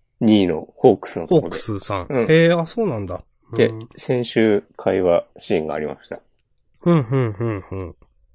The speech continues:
Speaker 1: ので、雄英の、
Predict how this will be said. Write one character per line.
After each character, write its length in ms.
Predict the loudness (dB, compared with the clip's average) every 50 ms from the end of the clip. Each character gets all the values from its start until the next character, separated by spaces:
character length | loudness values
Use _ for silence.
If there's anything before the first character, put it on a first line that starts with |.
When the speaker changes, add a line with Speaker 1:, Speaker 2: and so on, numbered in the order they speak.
| _ _ _ _ _ _ _ _ _ _ _ _ _ _ _ _ _ -4
Speaker 1:
の 140 | -4 0
で、 300 | 4 4 6 4 4 2 _ _ _ _ _ _ _ _ _ _ _ _ _ _ _ _ _ _ _ _ _ _ _ _ _ _ _ _ _ _ _ _ _ _ _ _
雄 280 | -2 0 2 2 4 4
英 160 | 4 2 2
の、 200 | 0 0 -2